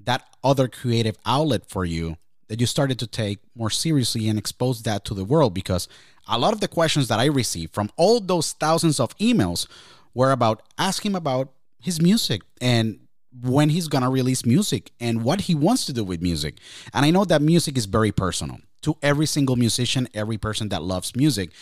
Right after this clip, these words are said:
Really, music is very personal because those chords in guitar can make you cry, can make you laugh, can make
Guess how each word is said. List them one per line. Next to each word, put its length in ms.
Really, 420
music 320
is 80
very 240
personal 380
because 400
those 340
chords 460
in 200
guitar 420
can 220
make 180
you 80
cry, 500
can 160
make 200
you 80
laugh, 360
can 160
make 180